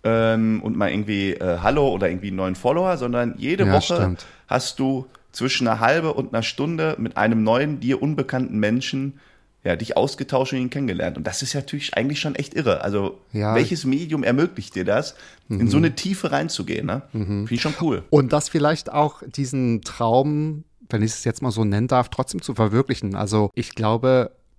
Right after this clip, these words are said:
Speaker 2: Nachrichten werde ich jetzt die nächsten zwei Jahre vielleicht nicht vorlesen oder eine, irgendein Theaterstück anmoderieren im B E oder im Friedrichstadtpalast oder so, ja.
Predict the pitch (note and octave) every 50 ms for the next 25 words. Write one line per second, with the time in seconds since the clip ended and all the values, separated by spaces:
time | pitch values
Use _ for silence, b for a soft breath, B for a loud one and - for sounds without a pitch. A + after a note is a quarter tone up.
0 | _ _ - B2+ B2 B2 - D3+ - - - A#2 B2 A#2 A#2 - C3+ B2 - -
1 | A#2 A#2 A#2 - - - - A#2+ A2+ A#2 A#2+ A#2+ - B2+ A#2+ - C#3+ C3 - -
2 | - G2 F#2 F#2+ F#2 F2+ G2 F2 F2 - G#2+ G#2+ G#2 G#2 G2+ G2+ G#2 G#2 G#2 G#2
3 | G#2 G2+ G2+ G2 G2+ - - - - - - - - - - - B2 A2 - -
4 | G#2+ - A#2+ - B2+ - A#2+ - - B2 - A#2+ A2+ A2+ A2+ A#2 A#2+ - - -
5 | - F#2 A#2+ A#2+ A#2 - A2+ A2+ A2+ A2 - C3+ A#2+ - A2 B2 B2 B2 A2+ G2+
6 | G#2 A2 A2 G#2 G#2 - F#2+ G#2 G#2 G2+ G2+ G2+ G#2 G#2 G#2 - - - A2 G#2
7 | - - C#3 - - G#2+ G2+ G2+ F#2+ - - G2+ G2 G2+ F2 F2+ F2+ F#2 F#2+ A2
8 | C3+